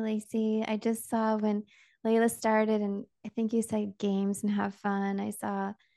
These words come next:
Tetris and all the old Nintendo games I used to play, and everybody just having fun in a room. And then there was a storm outside, and it's like you invite in people that are out in the storm to come for a peaceful, safe space.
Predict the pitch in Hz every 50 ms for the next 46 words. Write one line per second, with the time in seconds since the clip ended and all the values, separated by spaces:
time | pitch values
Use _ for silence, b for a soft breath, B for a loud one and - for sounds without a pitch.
0 | _ _ _ _ _ _ _ - - - 220 208 - - 220 214 214 208 - 226
1 | 208 208 208 202 202 202 202 202 202 202 - 208 208 214 214 208 214 214 220 233
2 | 220 220 220 214 214 214 208 214 208 208 208 208 220 214 220 208 202 208 214 214
3 | - - 226 220 - - 220 214 208 208 208 208 214 220 b b b b b b
4 | b b - 214 214 214 208 208 220 220 208 214 208 208 208 208 202 202 202 202
5 | - - - 214 208 - 208 202 202 208 208 208 208 - - 208 208 208 202 202
6 | 202 196 196 202 208 202 202 202 196 196 196 202 202 - - 214 208 208 202 208
7 | 202 202 196 196 196 196 208 - _ _ _ _ _ _ _ - 220 208 202 202
8 | 214 208 - - - 240 240 240 240 226 208 185 180 - - - - 190 190 190
9 | 185 185 185 190 190 190 - 208 196 196 196 - - 196 196 - - 202 196 196
10 | 190 190 202 202 202 208 208 202 202 196 - 196 196 - 196 190 190 190 190 190
11 | 185 185 185 180 180 180 190 - - _ _ _ - 190 185 185 185 - - -
12 | 190 185 180 180 180 - - - - 190 180 180 175 175 180 185 185 - - 196
13 | - - 190 190 185 185 - 196 185 180 180 - - - 185 180 - - - 190
14 | 185 185 - 190 185 185 - - - - 208 208 214 220